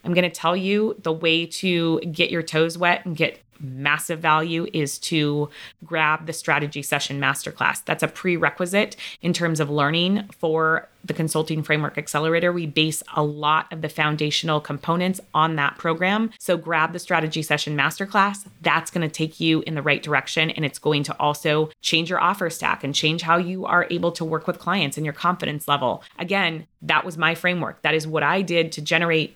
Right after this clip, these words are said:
massive revenue early on in my business. The Strategy Session Masterclass is what got me to consistent five, six,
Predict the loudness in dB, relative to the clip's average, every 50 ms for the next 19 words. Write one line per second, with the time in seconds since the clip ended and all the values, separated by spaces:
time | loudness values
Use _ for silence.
0 | _ -6 0 2 2 2 2 0 -4 -4 0 2 2 2 2 2 0 -2 0 0
1 | 0 2 2 4 4 4 2 2 4 2 2 2 2 0 0 0 -2 -4 -4 -6
2 | -6 -6 -6 -2 0 0 2 2 0 -2 -4 -4 -2 -2 -2 -2 -2 0 2 2
3 | 2 2 0 -6 -6 0 2 4 4 2 0 -4 -12 _ -2 0 0 2 2 0
4 | 0 2 2 2 2 2 2 0 -4 -4 -4 -6 -6 -4 -4 -4 -4 -4 -6 -4
5 | -4 -6 -6 -6 -4 0 2 2 4 4 2 0 -2 -4 -8 -16 -16 -16 -16 -14
6 | -10 -6 0 2 2 2 2 -2 -8 -10